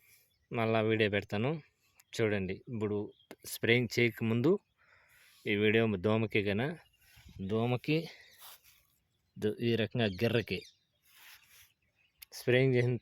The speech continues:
తర్వాత పురుగు అయితే లేదు, పురుగు ఏమీ వేయలేదు. ఈ గిర్ర అనేది అంటే గంట తర్వాత వీడియో పెడతాను. గంట తర్వాత అంటే ఈ,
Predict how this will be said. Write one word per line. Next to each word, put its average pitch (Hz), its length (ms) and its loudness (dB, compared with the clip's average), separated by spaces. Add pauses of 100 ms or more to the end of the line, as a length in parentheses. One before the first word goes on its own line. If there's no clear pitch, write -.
తర్వాత 127 320 0 (600)
పురుగు 135 280 8
అయితే 120 220 6
లేదు, 120 180 6 (120)
పురుగు 127 320 2
ఏమీ 120 140 2 (360)
వేయలేదు. 117 500 2 (1500)
ఈ - 20 4 (320)
గిర్ర 139 200 6 (100)
అనేది 131 280 2 (1500)
అంటే 127 180 -2
గంట 120 300 -2
తర్వాత 139 420 8 (280)
వీడియో 113 320 6
పెడతాను. 104 420 0 (800)
గంట 120 300 2
తర్వాత 135 380 6 (380)
అంటే 110 220 0 (200)
ఈ, 117 100 4